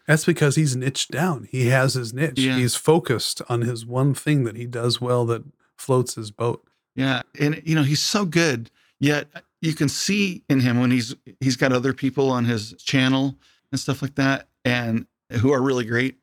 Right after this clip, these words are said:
Speaker 2: themselves.
Speaker 1: Yep.
Speaker 2: And how starry-eyed he is, he looking at and listening, and he's just, like,
Speaker 1: Oh, yeah.
Speaker 2: getting into and enjoying what the other people are doing too.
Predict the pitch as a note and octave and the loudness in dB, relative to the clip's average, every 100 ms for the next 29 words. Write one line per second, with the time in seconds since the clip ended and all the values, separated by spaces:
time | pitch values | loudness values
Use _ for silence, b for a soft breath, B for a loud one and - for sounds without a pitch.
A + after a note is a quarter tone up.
0 | C3+ B2+ - B2 C3+ C#3+ - C#3+ B2+ - | -2 -2 0 0 0 -4 -4 2 2 0
1 | C3+ C3+ B2 D3+ D3 C#3+ - _ _ _ | -2 0 2 0 0 -4 -12 _ _ _
2 | - - C#3+ E3 D#3+ B2+ A#2+ A#2+ A2+ B2+ | -8 -2 0 2 0 0 0 -2 0 2
3 | A#2+ A#2+ A#2 - C#3 C#3+ C#3+ D#3 C3+ C3+ | 2 2 0 0 2 2 2 2 0 -2
4 | _ _ _ _ - C3 B2+ C#3+ - C#3+ | _ _ _ _ -6 0 2 0 2 2
5 | C3 A#2 A#2 B2+ B2 G#2+ C3 - A#2 A2 | 2 2 0 0 0 2 0 0 0 -2
6 | - F3 B2+ B2+ G#2+ E3 - - D3+ D#3+ | 0 2 2 0 0 -2 -4 -4 0 2
7 | C3+ D3+ C3+ B2+ B2 B B - B2+ A#2+ | 2 2 2 0 -4 B B -2 0 2
8 | A2 C3 D3 C#3 B2 A#2+ - _ - C3 | 2 2 2 2 0 -2 -8 _ -4 2
9 | C#3+ D3 B2+ D3+ D#3 C#3 B2+ A#2+ A#2 A2+ | 2 2 0 2 0 0 -2 0 0 2
10 | A#2+ A#2 A2 - C#3+ C3 A2 | 2 2 2 0 2 2 0